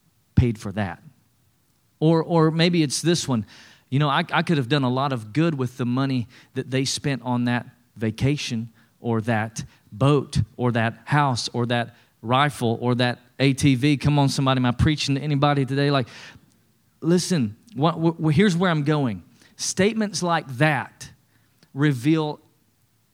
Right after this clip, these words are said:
and I told you it's gonna be surgery. I warned you ahead of time. Statements like that reveal a selfish, greedy, jealous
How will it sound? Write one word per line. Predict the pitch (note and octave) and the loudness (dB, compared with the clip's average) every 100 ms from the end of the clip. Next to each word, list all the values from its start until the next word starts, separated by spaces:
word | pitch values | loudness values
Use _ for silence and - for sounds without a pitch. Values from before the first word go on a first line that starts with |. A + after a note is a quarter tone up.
| _ _ - | _ _ -8
and | B2+ | -6
I | |
told | B2+ G3+ D3 | -2 -2 -2
you | |
it's | A#2+ | -2
gonna | C3+ | -2
be | A#2+ | -2
surgery. | A2 D3 B2+ G2+ F#2 G2 - - _ _ _ _ _ | -2 -2 -2 -4 -10 -12 -16 -18 _ _ _ _ _
I | A2 | -4
warned | B2 C#3+ C#3+ | 0 0 -2
you | C3 | -4
ahead | B2 A#2+ | -6 -8
of | G#2 | -10
time. | F#2 F2 - _ _ _ _ _ - | -14 -16 -20 _ _ _ _ _ -14
Statements | - - F3 F3+ D3+ | -6 0 0 0 0
like | D#3 D3 A#2+ | 0 0 0
that | D#3 D3 | -2 0
reveal | C#3 B2+ G#2 D3 D3 B2+ | 0 0 4 4 4 0
a | A#2+ | -6
selfish, | G2+ - D3 F3+ - A3 - - - - - - A#2 | -6 -4 -2 -4 -2 -2 -2 -6 -8 -18 -20 -16 -6
greedy, | A2+ D3+ G3 G#3 G#3 G3+ - _ _ _ _ _ - | 0 4 4 2 2 0 -4 _ _ _ _ _ -10
jealous | A2 A2+ F3 F#3+ F#3+ - - | 2 2 4 0 -2 -4 -8